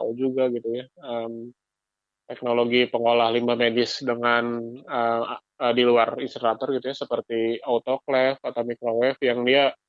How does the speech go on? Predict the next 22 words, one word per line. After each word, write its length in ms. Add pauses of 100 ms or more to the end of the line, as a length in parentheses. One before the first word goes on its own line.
(460)
beroperasi 640
di, 480
di, 120 (440)
em, 800 (320)
di, 240 (160)
di 260 (720)
tingkatan 480
suhu 400 (160)
seratus, 720
sekitar 240
seratus 240
derajat 320
Celcius 320
itu 80
udah, 140 (260)
itu 160
sudah 240
cukup 320
gitu 160
untuk 240
menangani 400 (640)
limbah 180